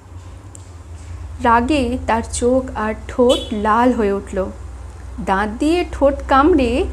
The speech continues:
একটা পাথরের টুকরো তুলে নিয়ে তৎক্ষণাৎ তিনি ননির ভাণ্ডটা ভেঙে ফেললেন এবং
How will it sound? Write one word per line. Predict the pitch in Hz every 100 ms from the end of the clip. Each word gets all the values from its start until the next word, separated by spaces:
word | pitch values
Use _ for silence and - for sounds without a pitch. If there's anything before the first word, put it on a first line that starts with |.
| - -
একটা | 254 - 311 330
পাথরের | 294 277 - 370 370 -
টুকরো | 269 269 294
তুলে | 294 254 233 262
নিয়ে | 285 277 254 302 - - -
তৎক্ষণাৎ | 262 269 - - 370 349 - - - -
তিনি | 269 277
ননির | 254 233 226 247 254
ভাণ্ডটা | 220 208 202 202 233 415 - - - - -
ভেঙে | 285 226
ফেললেন | 185 240 202 185 196 214 - - - - - - - - - - - -
এবং | 269 269 277 208